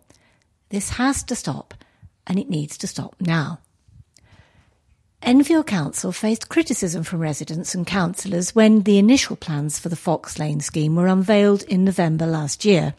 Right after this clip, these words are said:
Some residents warned the scheme would effectively block traffic from travelling on a ma-, on a major east-west route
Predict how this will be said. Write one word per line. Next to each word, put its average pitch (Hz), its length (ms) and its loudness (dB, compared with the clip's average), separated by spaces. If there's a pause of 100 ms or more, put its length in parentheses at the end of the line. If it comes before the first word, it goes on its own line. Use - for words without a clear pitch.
(1200)
Some 247 340 8
residents 190 560 2
warned 214 460 10
the 196 60 0
scheme 214 400 6
would 175 160 4
effectively 226 640 0
block 220 340 0
traffic 220 420 -2
from 185 160 -4
travelling 196 460 0
on 160 160 0
a 151 60 2
ma-, 165 240 2
on 165 140 2
a 160 40 4
major 196 400 4
east-west 180 640 -4
route 196 320 0